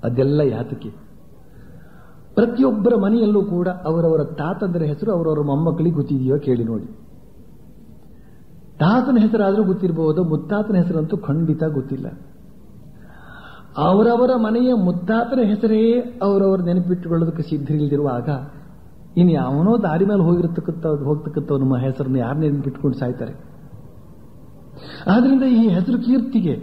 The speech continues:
ಛೇ, ಹೆಸರು ಕೀರ್ತಿ ಬೆಂಕಿ ಹಾಕೋದಕ್ಕೆ, ಉಗಿತೇನೆ ಅದ್ರ ಮೇಲೆ ಅಂತ ಹೇಳ್ತಾರೆ ಶ್ರೀರಾಮಕೃಷ್ಣರು. ಭಗವದ್ ಇಚ್ಛೆಯ ಅನುಸಾರವಾಗಿ ನಡೀತಕ್ಕಂತಹದ್ದೇ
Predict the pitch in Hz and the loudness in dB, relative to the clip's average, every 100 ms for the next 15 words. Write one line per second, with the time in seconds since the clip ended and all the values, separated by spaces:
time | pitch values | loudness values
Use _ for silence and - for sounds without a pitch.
0 | - - - - 196 226 - 120 190 240 | -12 -20 -20 -2 0 0 0 0 2 4
1 | 240 180 156 214 - - - - - - | 2 2 0 -2 -6 -14 -20 -20 -20 -6
2 | 117 131 175 143 131 117 - 104 - - | -2 0 2 0 0 -4 -6 -12 -14 -20
3 | - - - - - - - - - 180 | -20 -20 -20 -20 -20 -20 -20 -20 0 4
4 | 277 269 254 208 170 156 123 101 - - | 4 4 2 2 2 0 -2 -4 -10 -20
5 | - - - 139 139 135 143 131 135 127 | -20 -16 -6 -4 -2 -4 -2 -2 -2 -2
6 | 120 123 123 - - - - - - - | -2 -2 -4 -12 -18 -20 -20 -20 -20 -20
7 | - - - - - - - - - - | -20 -20 -20 -20 -20 -20 -20 -20 -14 -6
8 | 127 - 180 220 214 214 180 190 - - | 0 2 4 4 4 2 2 -2 -4 0
9 | 254 254 247 214 220 185 190 180 170 160 | 0 2 0 0 0 0 0 2 2 0
10 | 151 180 170 165 151 151 139 139 180 120 | -2 -2 -4 -6 -4 -4 -4 0 0 0
11 | 123 | -6